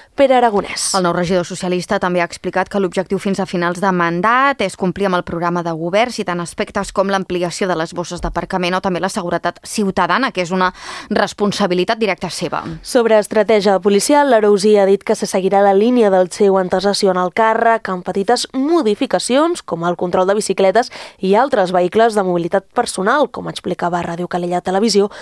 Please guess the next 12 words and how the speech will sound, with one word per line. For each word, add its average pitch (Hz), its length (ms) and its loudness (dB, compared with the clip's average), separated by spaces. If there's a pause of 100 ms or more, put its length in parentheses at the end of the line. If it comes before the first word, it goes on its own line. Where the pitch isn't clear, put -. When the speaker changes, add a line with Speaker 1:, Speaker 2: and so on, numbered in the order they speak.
(140)
Speaker 1:
a 294 160 2
principis 190 640 0
de 190 160 2
setmana. 170 680 -4 (280)
Respecte 202 560 0
a 196 60 4
l'àrea 175 320 0
d'esports, 302 640 0
ha 202 160 4
reconegut 185 560 -2
la 302 320 4
necessitat 226 800 2